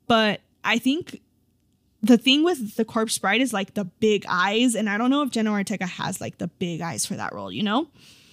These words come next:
And then Bernadette Navarro said Anne Hathaway. Okay, I can kind of see Anne Hathaway, but I actually think she would play a much better Victoria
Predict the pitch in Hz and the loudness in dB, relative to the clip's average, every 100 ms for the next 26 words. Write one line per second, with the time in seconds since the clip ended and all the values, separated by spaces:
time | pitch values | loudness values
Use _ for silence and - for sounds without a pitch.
0 | _ - - _ - 220 226 226 220 240 | _ -20 -20 _ -2 4 4 4 2 2
1 | 269 294 269 226 220 240 233 214 - 208 | 0 0 0 0 0 -2 -2 -2 -2 2
2 | 240 202 208 - 208 208 208 254 - _ | 2 2 -4 -2 -2 0 0 0 -2 _
3 | _ _ _ _ _ _ - - - - | _ _ _ _ _ _ -14 -12 -20 -20
4 | - 320 302 233 - 311 480 480 359 311 | -2 0 2 2 2 -2 -4 -4 -2 -2
5 | 349 - 285 277 277 220 214 262 294 285 | -2 -2 -2 0 0 -2 -2 -2 -2 0
6 | 233 - 233 262 - 370 349 269 269 - | -2 -2 -6 -4 -2 -2 0 2 2 2
7 | 254 233 - 240 226 214 202 - 214 220 | 2 0 0 -2 2 2 0 -4 -4 -4
8 | 185 - 208 214 107 - 196 | -6 -8 -6 -6 -6 -10 -14